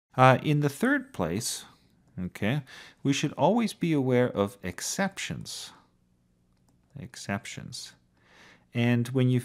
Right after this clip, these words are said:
when you read Robert Loth, you sometimes feel a little bit that you, that you're dealing with very basic shapes. So if you're learning shapes for the first time and you were only told that there,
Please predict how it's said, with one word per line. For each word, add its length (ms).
when 180
you 140
read 400
Robert 340
Loth, 480
you 140
sometimes 500
feel 200
a 20
little 280
bit 260
that 160
you, 180
that 200
you're 120
dealing 340
with 140
very 240
basic 600
shapes. 680
So 200
if 120
you're 100
learning 280
shapes 460
for 100
the 100
first 380
time 320
and 320
you 120
were 160
only 260
told 600
that 220
there, 200